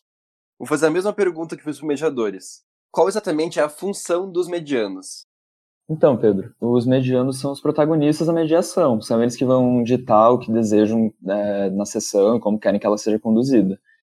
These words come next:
Speaker 2: Esses indivíduos têm controle sobre todo o procedimento da mediação e também sobre o resultado dela. A função deles é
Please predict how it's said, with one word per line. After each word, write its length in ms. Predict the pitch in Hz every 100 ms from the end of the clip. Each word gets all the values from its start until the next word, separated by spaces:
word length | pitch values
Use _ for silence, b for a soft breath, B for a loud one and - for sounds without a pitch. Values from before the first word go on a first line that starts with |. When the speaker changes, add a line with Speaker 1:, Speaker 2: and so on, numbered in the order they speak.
| _
Speaker 2:
Esses 120 | - 113
indivíduos 480 | 113 113 110 117
têm 600 | - 120 117 120 120 117 117
controle 420 | 120 117 110 107
sobre 280 | 120 110 117 -
todo 180 | 117 113
o 40 |
procedimento 540 | 120 123 117 107 107
da 80 | 104
mediação 420 | 107 110 113 117
e 60 | 113
também 180 | 127 123
sobre 220 | - 135
o 20 |
resultado 580 | 135 127 143 131 117 139
dela. 320 | 143 95 95 - _ _ -
A 60 |
função 280 | - 113 117
deles 220 | 113 110
é 340 | 117 113 107